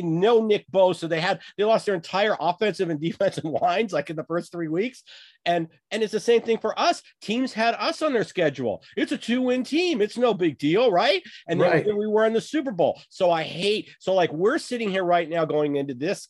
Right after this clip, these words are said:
Speaker 1: uh, season, and we have, like, the third hardest schedule, right? So,
Speaker 2: Yeah.
Speaker 1: it's, but, but it's based on last year. So,
Speaker 2: Yeah.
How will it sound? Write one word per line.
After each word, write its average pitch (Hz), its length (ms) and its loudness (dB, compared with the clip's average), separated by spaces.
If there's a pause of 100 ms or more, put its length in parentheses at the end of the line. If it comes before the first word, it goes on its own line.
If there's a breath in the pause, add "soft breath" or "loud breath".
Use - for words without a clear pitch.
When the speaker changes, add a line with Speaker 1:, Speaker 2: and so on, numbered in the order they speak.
(160)
Speaker 1:
uh, 127 260 2 (200 soft breath)
season, 180 480 0 (240 soft breath)
and 151 100 0
we 214 120 0
have, 214 120 0
like, 165 180 0
the 123 120 -2
third 165 420 0
hardest 156 340 -2
schedule, 151 500 -2 (560)
right? 127 360 2 (480)
So, 226 280 2
Speaker 2:
Yeah. 170 200 2
Speaker 1:
it's, 240 160 -4 (280)
but, 214 240 2 (260)
but 180 480 -4
it's 170 140 -12
based 220 300 0
on 202 200 4
last 208 280 -2
year. 302 360 -2 (1160)
So, 170 400 6
Speaker 2:
Yeah. 160 140 2